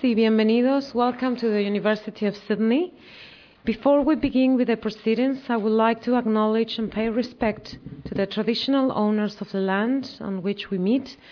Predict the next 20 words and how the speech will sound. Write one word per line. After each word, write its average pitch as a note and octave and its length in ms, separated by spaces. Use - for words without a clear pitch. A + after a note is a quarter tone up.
the F#3+ 60
Gadigal B3+ 500
people A3+ 360
of G3+ 140
the F#3 180
Eora G3 260
Nation. G#3+ 640
It G#3+ 120
is A3+ 140
upon B3 520
their A3+ 280
ancestral G3+ 640
lands A#3 360
that G3+ 100
the G3+ 100
University F#3 680
of F#3 160
Sydney F3 400
is D#3+ 80
built. E3 320